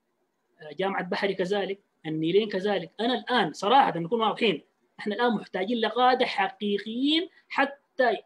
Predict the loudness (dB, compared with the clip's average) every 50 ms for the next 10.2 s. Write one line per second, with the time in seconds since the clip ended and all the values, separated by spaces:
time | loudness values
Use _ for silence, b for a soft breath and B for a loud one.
0 | _ _ -4 -2 -2 -2 -2 -4 -4 -4 -4 -4 -4 -2 0 2 4 4 4 2
1 | -2 -8 -6 -6 -4 -4 -4 -2 -4 -6 -6 _ -20 _ _ _ _ _ _ _
2 | _ _ _ _ _ _ _ _ _ _ _ _ _ _ _ _ _ _ _ -4
3 | -2 -2 -2 2 4 6 6 6 6 6 4 2 2 -6 _ _ _ _ _ _
4 | _ _ _ _ _ _ _ _ _ _ _ _ _ _ _ _ _ _ _ _
5 | _ _ _ _ _ _ _ _ _ _ _ _ _ _ 0 2 2 4 2 0
6 | 2 2 0 0 0 -4 _ _ _ _ _ _ _ _ _ _ _ _ _ _
7 | _ _ _ _ _ _ _ _ _ _ _ _ _ -10 -4 -4 0 2 4 4
8 | 4 4 2 2 4 4 4 4 4 2 2 -4 -4 -4 -10 -10 -12 _ _ _
9 | _ _ _ _ _ -10 -8 -4 -2 -4 -4 -4 -4 -2 -2 -2 0 -2 -2 -4
10 | -4 -6 -8 -8